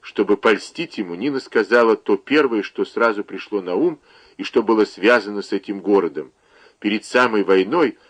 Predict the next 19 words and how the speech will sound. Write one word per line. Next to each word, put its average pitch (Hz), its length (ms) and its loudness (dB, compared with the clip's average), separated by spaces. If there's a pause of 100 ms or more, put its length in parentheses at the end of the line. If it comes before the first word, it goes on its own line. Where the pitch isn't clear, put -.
(100)
она 113 220 -2
смотрела 127 500 -2
фильм 127 360 -8
«Большой 113 460 0
вальс». 104 580 -2 (680)
«Штраус! 127 1040 -4 (380)
Иоганн 165 640 4
Штраус!» 113 960 -4 (640)
Австриец 107 600 0
закивал 98 480 2
еще 92 260 -4
радостней. 78 520 -4
«О, 98 680 2 (300)
Иоганн 87 560 0
Штраус!» 95 840 -4 (2000)
У 107 140 -4
Нины 160 460 0
похолодела 113 760 2
спина 127 580 -4